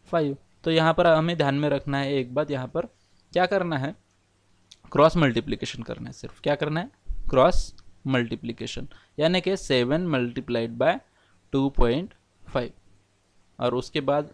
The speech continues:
राइट हैंड साइड में क्या होगा, फ़ाइव multiplied by क्यूपी। अब क्या करेंगे, सेवन multiplied by टू पॉइंट फ़ाइव कितना आएगा, सेवनटीन पॉइंट फ़ाइव, जी हाँ, सेवनटीन पॉइंट फ़ाइव।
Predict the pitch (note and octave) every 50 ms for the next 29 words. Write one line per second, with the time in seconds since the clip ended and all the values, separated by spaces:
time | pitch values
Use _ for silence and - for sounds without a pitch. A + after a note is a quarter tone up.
0 | _ - - B2 A#2+ B2 C#3 C#3 - C#3+ C#3+ C#3+ D3 D3 C#3 - D3 D3 D3 C#3+
1 | C3+ D3 D3+ F3 - - - - - - - - - - - - - - _ -
2 | C#3 B2+ B2 B2+ C#3 D3+ D#3 D3+ C3+ B2 A#2+ A#2 B2 A#2+ - A#2+ A2+ A#2 A2+ A#2
3 | C3+ D3 E3 A3+ A3+ - - - - - - - - - - - - - _ _
4 | _ - _ _ _ - - E3+ E3 D#3 - C#3 C3+ - _ _ _ _ _ _
5 | _ _ _ - - _ _ _ _ _ - D#3+ E3+ E3+ - G3 F#3 F3+ F3+ F#3
6 | F#3+ G#3 G3+ - - C#3 C3 C#3+ D#3+ E3 D#3+ D3+ C#3+ D3 D3 - D3 C#3 C3+ C3+
7 | D3+ E3+ E3 - C#3 A#2+ - A#2+ A#2+ B2 - - A#2 B2 B2 - D#3+ D3 - D#3+
8 | D#3+ D#3+ D#3 D#3 D3+ D#3 D#3 E3+ _ _ _ _ _ _ _ _ _ _ _ _
9 | _ _ _ _ _ _ - - - B2+ A#2+ A#2+ B2 B2 C#3 C3+ C3+ - C#3 C#3
10 | C#3 - - D3 E3+ G#3 - - - - - B2 A#2+ A#2+ C3+ F3 - - _ _
11 | _ _ - - - - - - - - - - - B2 B2 A#2+ A#2+ A#2+ A#2+ A#2
12 | B2+ B2 A#2+ A#2+ B2+ B2+ C#3+ F3+ A#3 - _ _ _ _ _ _ _ _ _ _
13 | _ - - A#2 B2 C#3+